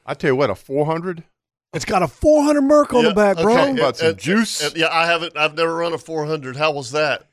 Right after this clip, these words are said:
Speaker 2: Money.
Speaker 3: Yeah.
Speaker 1: I never ran it all the way. I mean, I
Speaker 3: Right.
Speaker 1: wanted to be a little easy
Speaker 3: And,
Speaker 1: with it.
Speaker 3: and, and did you, did you, because I have run a lot of Mercuries. Did you have to get used to that throttle?
Speaker 1: It's a, it's a little different.
Speaker 3: Yeah, it's different, isn't it?
Speaker 1: It's touchy.
Speaker 3: It's, it's very touchy, man. It's not, it's, it's not like the Yamaha throttles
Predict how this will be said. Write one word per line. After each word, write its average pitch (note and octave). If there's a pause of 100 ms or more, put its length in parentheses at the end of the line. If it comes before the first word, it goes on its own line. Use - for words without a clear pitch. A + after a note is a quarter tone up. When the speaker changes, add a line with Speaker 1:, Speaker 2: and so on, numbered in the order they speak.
(120)
Speaker 2:
Money. C#3 (180)
Speaker 3:
Yeah. C3
Speaker 1:
I D#3
never D#3
ran D#3
it D3+
all D3
the C#3+
way. G2+ (220)
I G#2
mean, A2
I A2
Speaker 3:
Right. A2+
Speaker 1:
wanted A#2+
to A#2
be A#2+
a B2
little A#2+
easy B2
Speaker 3:
And, D#3+
Speaker 1:
with G#2+
it. D#3
Speaker 3:
and, D#3+
and D#3
did D#3
you, E3+
did C#3
you, D#3 (440)
because C#3+
I D#3
have D#3+
run F3 (100)
a B2
lot C3
of C#3+
Mercuries. D3 (460)
Did B2+
you D3
have D#3
to D3
get D#3+
used D#3+
to E3+
that C#3+
throttle? D#3 (600)
Speaker 1:
It's E3+
a, F3+
it's -
a D#3
little E3
different. C3+
Speaker 3:
Yeah, D3+
it's -
different, D3+
isn't B2
it? A#2+
Speaker 1:
It's A#2+
touchy. B2+
Speaker 3:
It's, -
it's B2
very D3+
touchy, C3+
man. A2
It's A#2
not, C#3
it's, A2
it's -
not C3+
like C3+
the C3
Yamaha G#2+
throttles G2